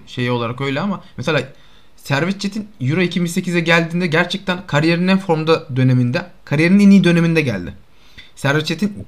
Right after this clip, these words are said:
iki bin sekizde Galatasaray şampiyon olurken o takımın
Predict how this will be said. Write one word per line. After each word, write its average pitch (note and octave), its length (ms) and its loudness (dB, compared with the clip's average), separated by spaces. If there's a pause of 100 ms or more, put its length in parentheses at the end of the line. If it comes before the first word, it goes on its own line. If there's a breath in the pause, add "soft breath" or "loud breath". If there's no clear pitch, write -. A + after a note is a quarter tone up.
(160)
iki E3 220 -4
bin E3 60 2
sekizde E3 400 -2
Galatasaray E3 400 0
şampiyon C#3 380 -4
olurken F3+ 440 -4 (600 soft breath)
o E3 140 2
takımın G#3 440 4